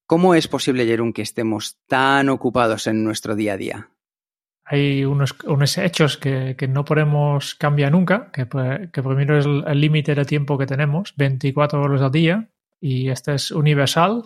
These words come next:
Speaker 2: ¿no? No hay nadie que se escape a esta regla. Y, y después yo creo que, que como la raza humana es muy creativo, que somos capaces de generar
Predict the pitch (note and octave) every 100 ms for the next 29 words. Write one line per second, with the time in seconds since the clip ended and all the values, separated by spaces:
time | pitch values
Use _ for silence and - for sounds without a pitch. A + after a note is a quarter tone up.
0 | - C#3 D3 E3 C#3 C#3+ C#3+ D3+ D3 C#3+
1 | C3 C#3+ D3+ D3 C#3+ - D3 D3 D#3+ D#3+
2 | A3+ - - _ _ _ _ _ _ _
3 | _ - F3 F3 E3 D#3+ E3+ F3+ - -
4 | D#3+ D#3+ - - F3 E3+ E3+ E3 F#3+ G3
5 | F#3 D3+ C#3+ C#3 C#3 C#3 A3 _ - C#3
6 | C3+ C#3 D3 C#3+ C#3+ C3 _ _ _ _
7 | _ _ - C#3+ C3+ C3+ C#3 E3 - E3
8 | E3 F3 C#3+ C3 - D3+ D3+ D#3 D#3 D3+
9 | G3 F3 G3+ C#4 _ _ _ _ C3 -
10 | D3+ E3 E3 D#3+ E3+ E3 D#3 D3+ C#3+ D3
11 | D#3+